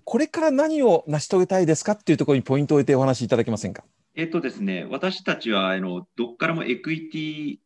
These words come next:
Speaker 2: 他人から入ってないので、えっと、何か特定なアイピーオーを狙うとか、エグジットを狙うっていうゴールは定めていません。えー、要は、えっとですね、あんまりそういうことは積極的に考え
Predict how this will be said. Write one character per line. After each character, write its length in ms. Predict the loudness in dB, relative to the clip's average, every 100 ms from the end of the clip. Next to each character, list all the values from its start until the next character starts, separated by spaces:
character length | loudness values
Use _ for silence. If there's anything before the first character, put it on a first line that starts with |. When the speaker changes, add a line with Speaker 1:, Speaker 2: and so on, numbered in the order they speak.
| _
Speaker 2:
他 100 | -10
人 180 | -8 -6
か 120 | -4
ら 60 | -4
入 180 | -2 -6
っ 80 | -4
て 100 | -4
な 160 | -2
い 80 | -2
の 140 | -4
で、 420 | -10 -10 -8 -10 -10
え 160 | -8 -8
っ 20 | -12 _
と、 340 | -8 -6 -8
何 240 | -6 -6 -6
か 100 | -8
特 300 | -10 -14 -4
定 180 | -2 -2
な 160 | -2
ア 80 | -2
イ 80 | -2
ピ 120 | -2
ー 60 | -2
オ 40 |
ー 20 |
を 20 |
狙 220 | -2 -4 -6
う 120 | -10
と 140 | -14
か、 320 | -16 -8 -8
エ 60 | -6
グ 140 | -8
ジ 80 | -8
ッ 60 | -6
ト 80 | -4
を 20 |
狙 180 | -2 -2
う 80 | -4
っ 20 |
て 100 | -8
い 20 | -12
う 40 |
ゴ 220 | -8 -6
ー 40 | -6
ル 80 |
は 100 | -10
定 280 | -16 -10 -8
め 100 | -8
て 100 | -12
い 40 | -18
ま 100 | -18
せ 140 | -20
ん。 60 | -20 _ _ -20 _
え 640 | -8 -6 -6 -8 -10 -14 _ _ _ _ _
ー、 40 | -6
要 100 | -4
は、 300 | -2 -6 -14
え 200 | -14 -14 -14
っ 40 |
と 100 | -16
で 80 | -18
す 100 | -20
ね、 120 | -20 _ _ _
あ 120 | -6
ん 100 | -2
ま 80 | -2
り 160 | -2 -4
そ 200 | -2 -2
う 40 |
い 60 | -2
う 40 |
こ 140 | -6
と 120 | -8 -8
は 200 | -8 -14
積 260 | -16 -14 -12
極 280 | -10 -8 -8
的 160 | -6
に 80 | -8
考 280 | -6 -6 -2 -2
え 160 | -4